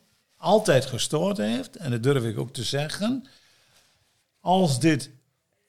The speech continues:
twintig staphorster boeren geweest waren,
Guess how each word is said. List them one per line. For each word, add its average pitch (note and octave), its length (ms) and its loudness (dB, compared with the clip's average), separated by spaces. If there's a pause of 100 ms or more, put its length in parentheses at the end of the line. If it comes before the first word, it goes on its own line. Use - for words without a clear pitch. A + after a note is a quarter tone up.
(120)
twintig A3+ 600 0 (320)
staphorster G3 680 2
boeren A#2 500 2 (100)
geweest B2 440 2
waren, D#3 480 -2